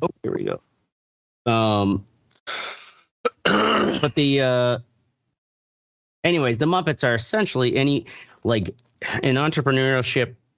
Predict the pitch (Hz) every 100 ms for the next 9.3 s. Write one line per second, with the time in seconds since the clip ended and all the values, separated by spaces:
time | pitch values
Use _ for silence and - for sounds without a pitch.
0 | _ 110 113 110 107 110 117 117 113 110
1 | 117 113 - 123 101 - _ _ _ _
2 | _ _ 147 180 - - _ _ - 151
3 | 160 156 147 139 117 151 - - 135 127
4 | 123 107 120 123 127 160 170 - - 135
5 | 165 175 180 196 _ _ _ _ _ _
6 | _ _ - 120 117 110 107 127 151 -
7 | - - - 190 180 117 180 185 135 135
8 | 113 110 117 110 95 - 113 104 90 98
9 | 95 90